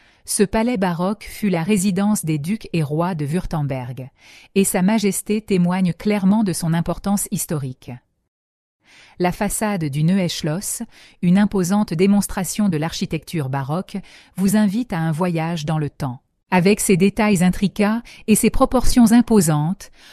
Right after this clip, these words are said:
le palais domine la Schlossplatz, la principale place de Stuttgart. Ses jardins impeccables et la symétrie élégante de son design extérieur capturent l'essence de l'opulence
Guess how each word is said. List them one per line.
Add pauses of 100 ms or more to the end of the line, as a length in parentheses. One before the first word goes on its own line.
(120)
le
palais
domine
la
Schlossplatz, (200)
la
principale
place
de
Stuttgart. (840)
Ses
jardins
impeccables (220)
et
la
symétrie
élégante
de
son
design
extérieur (380)
capturent
l'essence
de
l'opulence